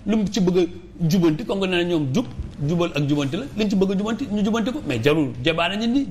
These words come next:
jarul wax na nit ñi dañu pàccoo. Mais pàccoo au vrai, au sens figuré du, du terme, parce que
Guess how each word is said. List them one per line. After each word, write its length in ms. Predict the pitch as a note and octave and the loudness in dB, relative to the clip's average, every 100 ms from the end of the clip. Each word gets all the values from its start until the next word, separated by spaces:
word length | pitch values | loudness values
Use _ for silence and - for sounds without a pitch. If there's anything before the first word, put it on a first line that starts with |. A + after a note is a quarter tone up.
| C3+ | 2
jarul 220 | G3 D3+ | 2 2
wax 140 | E3 | 0
na 40 | D#3 | 0
nit 100 | E3 | 0
ñi 100 | D#3+ | 0
dañu 180 | B2 D3 | 0 -2
pàccoo. 400 | C#3+ G3 G3+ D4 - - - - | -2 -2 0 -4 -6 -16 -14 0
Mais 200 | - - - - - | 0 0 -4 -14 -2
pàccoo 280 | - F3 F3+ | 2 2 0
au 200 | D3+ D3+ | 2 2
vrai, 280 | D3 D#3 C#3+ - - | 4 2 0 -6 -4
au 100 | D3 | -2
sens 420 | D3 D#3 D3 - - - - | 0 -2 -2 -6 -14 -16 -2
figuré 520 | - F#3+ F#3+ F3 - - | 2 2 4 0 -2 -4
du, 140 | C#3 | -2
du 300 | C#3 - C#3 | -2 -2 -2
terme, 240 | C#3 B3+ D4+ | 0 0 -2
parce 140 | C3 | -4
que 100 | - | -4